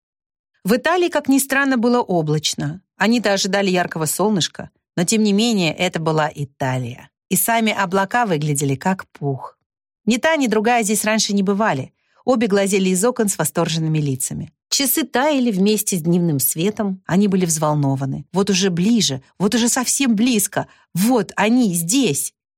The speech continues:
В Генуе начало накрапывать. Генуя. В это невозможно поверить, они в Генуе. Вот и надпись на здании вокзала, совсем как на каком-нибудь обычном вокзале.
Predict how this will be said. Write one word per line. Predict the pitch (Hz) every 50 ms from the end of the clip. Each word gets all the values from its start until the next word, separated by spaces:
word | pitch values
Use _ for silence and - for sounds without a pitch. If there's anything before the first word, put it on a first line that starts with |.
| _ _ _ _ _ -
В | 165 160
Генуе | 151 240 277 269 285 285
начало | 262 196 185 196 - - 202 208
накрапывать. | 202 196 202 - 170 135 127 131 - 151 143 135 - - - _ _ _ _ _ -
Генуя. | 143 143 156 165 156 147 143 139 139 131 135 135 - _ _ _ _ _ _ _ _ -
В | 180
это | 196 196 214
невозможно | 202 196 208 220 196 202 208 240 254 240 294 285
поверить, | 311 311 294 320 302 247 165 143 -
они | 175 160 196 233 240
в | 214
Генуе. | 175 165 208 294 381 349 220 175 143 127 135 - _ _ _ _ - 160
Вот | 170 170 -
и | 170
надпись | 151 156 165 185 - - 226 -
на | - 208 208
здании | 190 190 202 196 196 190 185
вокзала, | 190 185 190 180 185 170 165 160 156 - - -
совсем | - - 202 190 - - 294 302
как | 277 254 -
на | 214 190
каком-нибудь | 196 185 180 - 233 226 226 226 202 220 -
обычном | 202 190 170 220 247 - - - 254 233
вокзале. | 247 247 240 220 - 185 143 139 139 131